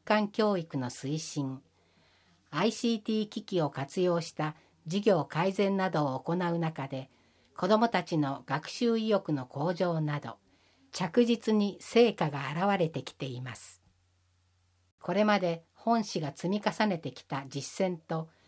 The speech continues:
秋田市への教員派遣での学びをまとめた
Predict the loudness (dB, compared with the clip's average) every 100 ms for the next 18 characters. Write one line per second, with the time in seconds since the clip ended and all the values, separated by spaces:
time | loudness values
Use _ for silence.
0 | _ -8 -8 -6 -2 -2 2 0 2 0
1 | -4 -4 2 4 4 2 0 -2 0 0
2 | 0 0 -2 0 0 -2 0 0 2 0
3 | -2 -4 -4 -6 -10